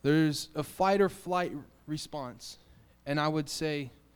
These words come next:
most of the people I know are more likely gonna flight than fight. No offense. <laughs> I'm probably one of them. But fear can be a catalyst for failure.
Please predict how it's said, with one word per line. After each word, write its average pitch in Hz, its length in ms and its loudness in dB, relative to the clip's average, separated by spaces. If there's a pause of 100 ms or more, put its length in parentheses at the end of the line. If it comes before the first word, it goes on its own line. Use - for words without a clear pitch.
(1160)
most 160 200 0
of - 20 -14
the 151 60 -8
people 151 280 -2
I 156 80 0
know 135 220 -2
are 131 40 0
more 135 200 -2
likely 127 300 -6
gonna 123 180 -10
flight 135 480 -10
than 113 140 -18
fight. 113 280 -18 (1160)
No 123 160 -4
offense. 120 500 -10 (300)
<laughs> - 320 -20
I'm 117 100 -8
probably 131 480 -2
one 143 220 2
of 98 100 -10
them. 98 200 -10 (2750)
But 170 160 2
fear 262 240 6
can 226 160 0
be 214 120 4
a 185 60 6
catalyst 185 760 -6
for 156 140 -10
failure. 120 520 -10